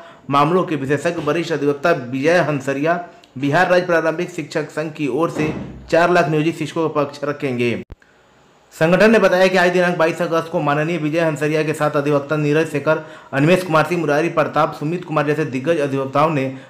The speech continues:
घंटों विचार विमर्श किया है। आपको बता दें कि वित्तीय मामले शिक्षा आयोग की सिफारिशें, नई शिक्षा नीति, शिक्षा एवं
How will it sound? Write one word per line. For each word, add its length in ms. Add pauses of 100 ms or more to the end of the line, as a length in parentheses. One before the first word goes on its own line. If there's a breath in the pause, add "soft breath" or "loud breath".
(140)
घंटों 360
विचार 240
विमर्श 300
किया 200
है। 340 (480 loud breath)
आपको 200
बता 240
दें 240
कि 120
वित्तीय 480
मामले 420
शिक्षा 340
आयोग 380
की 100
सिफारिशें, 500
नई 220
शिक्षा 300
नीति, 300
शिक्षा 400
एवं 200